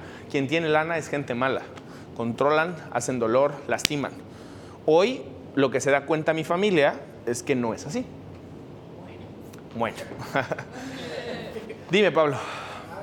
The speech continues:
Speaker 2: es que estaba pensando, o sea, una vez que, por ejemplo, consigues los viajes, el carro, que cambias de casa, un más chingón, y decían, si, si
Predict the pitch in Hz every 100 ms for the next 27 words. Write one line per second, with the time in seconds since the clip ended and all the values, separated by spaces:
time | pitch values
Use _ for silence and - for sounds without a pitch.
0 | - - - 196 196 190 165 170 180 190
1 | 185 - - 190 196 196 202 196 - 185
2 | - 165 165 156 147 143 - 160 160 156
3 | - - - - - 156 160 - - 170
4 | 170 160 - - - 139 - 160 160 -
5 | 104 - - 160 160 160 151 156 160 156
6 | 156 151 156 151 160 - 147 139 - -
7 | - - - - 156 160 170 170 170 160
8 | 151 - - - -